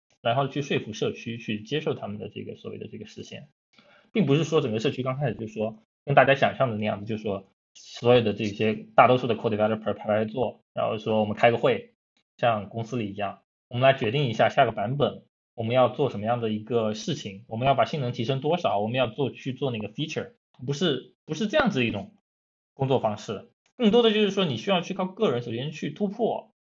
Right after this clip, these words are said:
然后再来说服社区去接受。虽然说这样子说很，很有点令人沮丧，但确实这个社区就是这样子去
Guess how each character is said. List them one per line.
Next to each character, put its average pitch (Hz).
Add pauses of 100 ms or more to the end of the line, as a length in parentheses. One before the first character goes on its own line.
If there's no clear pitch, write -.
(140)
然 135
后 196
再 196
来 147
说 151
服 143
社 147
区 156
去 147
接 156
受。 - (760)
虽 202
然 202
说 202
这 202
样 180
子 151
说 160 (120)
很， 110
很 117
有 123
点 131
令 143
人 123
沮 110
丧， 120
但 139
确 147
实 117
这 -
个 147
社 143
区 151
就 147
是 143
这 151
样 131
子 113
去 -